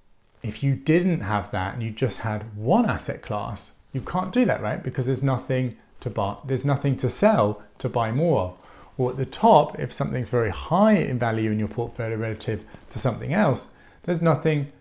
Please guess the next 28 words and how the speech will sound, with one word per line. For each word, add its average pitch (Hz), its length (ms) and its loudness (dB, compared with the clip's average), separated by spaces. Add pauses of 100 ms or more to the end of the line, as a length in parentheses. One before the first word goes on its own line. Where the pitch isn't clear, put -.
(360)
to 131 640 2 (720)
buy 131 560 4 (560)
if 123 200 0
you 131 100 2
were 123 80 2
to - 240 -2
sell 110 400 -4
that 107 200 -2
other 95 280 -2
asset. 101 520 -6 (840)
So - 160 -2
why 240 220 4
are 240 40 4
we 226 160 2
in 240 120 2
this 220 160 4
situation? 110 760 -4 (580)
Well, 214 340 2 (360)
obviously 190 540 4 (100)
a 127 80 -2
year 156 280 6
ago 143 380 4
we 143 140 -2
had 120 480 -4
a 113 60 -8
crazy 110 720 -2 (100)
pandemic. 104 840 -4 (880)
The 123 320 2